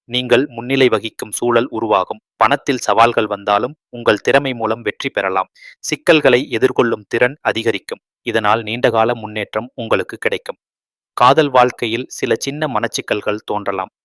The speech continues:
துணிச்சலாக பொறுமையுடன் பேசினால் பிரச்சனைகள் தீரும். உங்கள் உணர்வுகளை சரியாக வெளிப்படுத்துவது உறவை வலுப்படுத்தும். திருமணத்திற்கு எதிர்பார்ப்பவர்கள் சில தாமதங்களை சந்திக்கலாம். இருப்பினும் எதிர்காலம் உங்களுக்காக சா.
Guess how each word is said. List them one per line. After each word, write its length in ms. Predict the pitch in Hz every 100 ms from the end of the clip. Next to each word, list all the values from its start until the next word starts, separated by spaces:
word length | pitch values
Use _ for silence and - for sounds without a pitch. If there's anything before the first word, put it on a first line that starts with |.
| _ -
துணிச்சலாக 640 | 123 135 143 123 113 117 123
பொறுமையுடன் 640 | 123 120 131 123 117 113
பேசினால் 520 | - 104 110 101 98 110
பிரச்சனைகள் 600 | - 110 - 127 107 101
தீரும். 340 | - 98 92 - _ _ -
உங்கள் 260 | 117 110 98
உணர்வுகளை 540 | 113 135 131 120 117
சரியாக 500 | - 110 120 120 120
வெளிப்படுத்துவது 720 | 101 95 - 104 - 101 98 107
உறவை 360 | 123 117 120 117 117
வலுப்படுத்தும். 680 | 107 120 - - - 104 _ - _
திருமணத்திற்கு 640 | - 143 139 127 - - -
எதிர்பார்ப்பவர்கள் 840 | 104 120 - 107 - 107 98 120 131
சில 160 | 113 101
தாமதங்களை 580 | 104 107 104 101 98
சந்திக்கலாம். 600 | 101 98 95 - 92 95 _ _ -
இருப்பினும் 460 | 135 - 127 143 -
எதிர்காலம் 540 | 110 120 107 107 143
உங்களுக்காக 640 | 117 110 104 - 107 104 113
சா. 220 | -